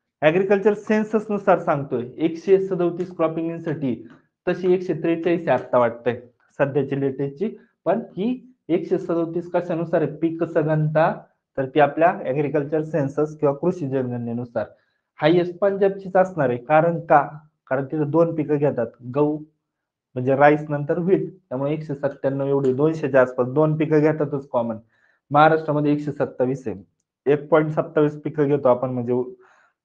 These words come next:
एक खरीप आणि रब्बी थोडाफार, म्हणजे ते average काढून तसं होतं एकशे सत्तावीस. Agriculture labor मजूर एकशे चव्वेचाळीस मिलियन, दशलक्ष एवढे. ठीक आहे, हा आकडा नाही ध्यानात ठेवला तरी चालेल. हे सगळ्यात महत्त्वाचं ध्यानात ठेवा, हा प्रश्न विचारला जाऊ शकतो. According to agriculture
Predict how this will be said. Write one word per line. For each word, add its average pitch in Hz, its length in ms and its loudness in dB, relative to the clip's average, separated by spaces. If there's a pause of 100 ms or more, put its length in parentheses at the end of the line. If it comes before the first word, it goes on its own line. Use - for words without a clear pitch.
(200)
एक 143 260 -2
खरीप 165 300 0
आणि 139 200 -2
रब्बी 156 320 0
थोडाफार, 147 320 2
म्हणजे 151 200 0
ते 180 120 4
average 175 340 4
काढून 165 340 2
तसं 156 200 -2
होतं 135 140 -2
एकशे 160 280 -2
सत्तावीस. 120 500 -2 (1040)
Agriculture 156 520 0
labor 151 280 2
मजूर 156 320 0
एकशे 165 280 0
चव्वेचाळीस 156 640 0
मिलियन, 147 400 0
दशलक्ष 151 460 -4
एवढे. 131 260 0 (500)
ठीक 160 100 -6
आहे, 147 120 2
हा 143 100 4
आकडा 143 280 4
नाही 156 160 0
ध्यानात 151 220 -2 (160)
ठेवला 139 260 -2
तरी 127 100 -6
चालेल. 120 200 -2 (360)
हे 156 80 -2
सगळ्यात 175 280 2
महत्त्वाचं 175 420 0
ध्यानात 156 180 0
ठेवा, 143 140 -2
हा 139 60 -4
प्रश्न 160 300 -6
विचारला 151 340 0
जाऊ 151 140 2
शकतो. 156 440 -6 (280)
According 165 360 0
to 170 120 2
agriculture 156 500 0